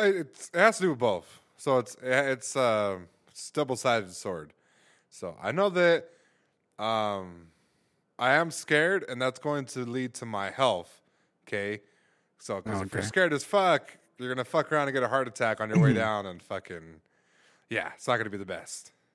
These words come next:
Speaker 2: Yeah. Well,
Speaker 1: So
Speaker 2: you know, I'm prepared for whatever comes.
Speaker 1: Well, listen, you're gonna have
Speaker 2: I
Speaker 1: to
Speaker 2: do
Speaker 1: record a video.
Speaker 2: <clears throat> Yeah, I do have to take a physical, so after I take it, I'll go back and, uh,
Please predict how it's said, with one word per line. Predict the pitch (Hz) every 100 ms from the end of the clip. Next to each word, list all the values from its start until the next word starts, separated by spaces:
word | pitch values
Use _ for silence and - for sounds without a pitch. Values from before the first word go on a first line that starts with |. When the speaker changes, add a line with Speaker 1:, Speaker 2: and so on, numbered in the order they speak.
| _ _ _ _ _ _ _ _ _ _ _ -
Speaker 2:
Yeah. | 117 120 101 101 - _ _ _ -
Well, | 117 123
Speaker 1:
So | - 123
Speaker 2:
you |
know, | 147 151 - - - - _ _ _ -
I'm | 135 147
prepared | 147 - 131 165 180 143
for | 143
whatever | 127 123 135
comes. | 131 123 127 113 - - - _ _ _ _ _
Speaker 1:
Well, | 101
listen, | 135 143 113
you're | 156
gonna | 160
have | 120
Speaker 2:
I |
Speaker 1:
to | 113
Speaker 2:
do | 131 104 - 120
Speaker 1:
record | 107 - 110
a |
video. | 98 95 87 87 _ _ _ _ _
Speaker 2:
<clears throat> | _ _ -
Yeah, | 165 135 107 98 107
I |
do | 104
have | 123 131
to | -
take | 127 110
a |
physical, | 101 110 104 101
so | - 107 104 92 - _ _ _ _ _
after | 107 101 101
I |
take | - 113 120
it, | 104
I'll | 98
go | 117
back | 104 107 107 107
and, | 92
uh, | 95 90